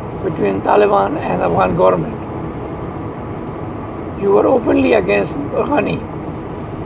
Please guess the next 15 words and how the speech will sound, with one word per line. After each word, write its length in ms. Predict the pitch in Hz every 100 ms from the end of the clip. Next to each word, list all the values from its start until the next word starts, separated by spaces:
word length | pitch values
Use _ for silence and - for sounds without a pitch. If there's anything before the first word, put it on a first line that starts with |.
| - - - - - - -
who, 280 | 202 226 226
although 340 | 262 226 233
was 220 | 196 196
an 160 | 175 190
idiot 460 | 185 226 185 170 160 - - - - - - - -
and 280 | 180 170 -
could 140 | 202
have 200 | 170 180 -
played 340 | - 185 185 180
better 200 | 180 170
politics, 540 | - 180 175 185 170 - - - - - - - - -
fell 240 | 185 180
into 220 | 165 160
the 120 | 165 160 -
trap 240 | - 180